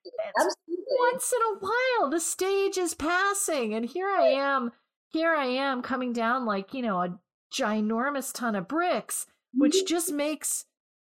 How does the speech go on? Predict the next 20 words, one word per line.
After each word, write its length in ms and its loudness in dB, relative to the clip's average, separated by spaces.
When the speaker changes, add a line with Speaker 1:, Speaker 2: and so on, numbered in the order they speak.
Speaker 1:
this 240 0
kid 360 0
who's 240 0
learning 580 0
to 280 -4
self-regulate 1120 0
feel 220 0
like 180 0
there's 180 -2
no 140 0
percentage 760 -2
in 200 0
learning 340 0
to 100 -2
self-regulate, 840 -2
because 340 -6
when 180 -2
you 100 0
Speaker 2:
Right. 100 0
Speaker 1:
do, 540 2